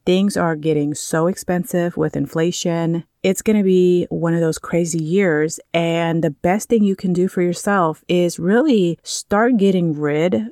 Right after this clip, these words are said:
of these really bad spending habits that we all accumulate at one point or another. And really honestly, challenging yourself and asking yourself,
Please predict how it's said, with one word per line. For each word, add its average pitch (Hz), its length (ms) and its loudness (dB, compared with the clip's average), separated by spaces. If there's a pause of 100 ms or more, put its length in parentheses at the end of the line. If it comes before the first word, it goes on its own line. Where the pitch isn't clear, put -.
(120)
of 165 440 0
these 170 320 -2
really 208 340 2
bad 156 480 -4
spending 156 540 -4
habits 226 680 -2 (120)
that 165 160 0
we 180 200 0
all 175 240 2
accumulate 170 600 0
at 156 140 -2
one 151 160 0
point 147 240 -2
or 143 120 -2
another. 151 540 -2 (140)
And 190 280 2
really 285 360 6
honestly, 156 840 0 (160)
challenging 220 640 2
yourself 165 480 -2
and 151 100 -2
asking 175 340 -2
yourself, 151 540 -4